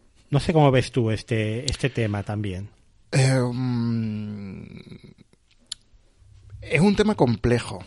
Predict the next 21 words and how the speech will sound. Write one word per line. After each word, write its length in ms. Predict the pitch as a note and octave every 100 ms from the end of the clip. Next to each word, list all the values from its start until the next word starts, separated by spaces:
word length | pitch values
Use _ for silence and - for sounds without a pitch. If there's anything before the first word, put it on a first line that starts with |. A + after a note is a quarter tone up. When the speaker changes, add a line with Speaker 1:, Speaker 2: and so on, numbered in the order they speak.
| - _
Speaker 2:
Es 160 | - B2
un 140 | D#3
tema 240 | D3 D3+ D3+
complejo 560 | C#3 C3 C#3+ - F3+
porque, 1000 | - B2 A#2 - B2 A2+ G#2+ G#2 G#2 G#2 G#2
bueno, 220 | F3 -
eh, 120 | - A#2
al 140 | B2
final 260 | C3 C3+ C#3
no, 220 | C3 A#2
no 320 | A2+ A2+ A#2
olvidemos 480 | A#2+ A#2+ B2+ C3 A2
que, 360 | G#2+ G#2+ G#2 G2 -
aunque 260 | - A#2+ G2+
se 80 | A2
llame 160 | B2
Por 180 | A2+ A2
toda 180 | A2+ A2+
la 60 |
humanidad, 420 | A2+ A#2+ B2 C#3+ -
eh, 340 | B2 A2 A2